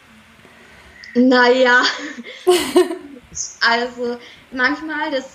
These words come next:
Speaker 1: ärgert mich irgendwie in letzter Zeit schon, da lass ich's dann ein bisschen schleifen. Also da kommt's dann auch mal vor, dass ich so zwei Wochen oder so, also dass ich quasi die letzte Woche nachmachen muss und die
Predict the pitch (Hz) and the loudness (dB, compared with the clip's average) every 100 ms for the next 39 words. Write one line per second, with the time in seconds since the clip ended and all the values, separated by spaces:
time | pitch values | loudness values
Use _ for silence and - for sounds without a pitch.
0 | - _ - 247 294 285 262 262 240 254 | -20 _ -2 0 2 -2 -4 -8 -4 -4
1 | 262 247 233 233 233 233 247 214 - 269 | -2 -4 -4 -6 -8 -8 -6 -4 -2 0
2 | 285 302 - - _ 240 240 240 233 240 | 0 -4 -12 -20 _ -2 2 0 -2 0
3 | 240 254 269 - 233 233 233 220 240 233 | 0 0 -6 -6 -2 0 -2 -2 -4 -2
4 | 269 277 - 233 220 233 233 254 269 277 | -2 -4 -4 -4 -2 0 0 0 -2 -6
5 | 240 226 226 220 220 226 220 247 262 240 | -4 -6 -8 -10 -6 -6 -4 -6 -6 -8
6 | 220 220 226 226 220 - 247 247 226 220 | -8 -8 -4 -6 -4 0 0 0 -2 -4
7 | 214 - 208 202 - 233 240 233 254 285 | -10 -8 -10 -8 -2 2 2 2 0 0
8 | 285 277 254 262 262 254 - 220 214 214 | -2 -2 -2 -4 -4 -4 -2 -4 -2 -4
9 | 214 - 214 220 214 226 226 233 233 214 | -6 -4 -4 -4 -2 0 0 -2 -8 -8
10 | 214 208 214 247 262 262 262 262 254 254 | -10 -8 -6 -6 -6 -10 -8 -6 -4 -4
11 | 247 - - - - _ - 226 226 226 | -4 -10 -20 -20 -20 _ 0 2 4 2
12 | 220 - - 226 220 220 | 0 -8 -4 -2 0 -2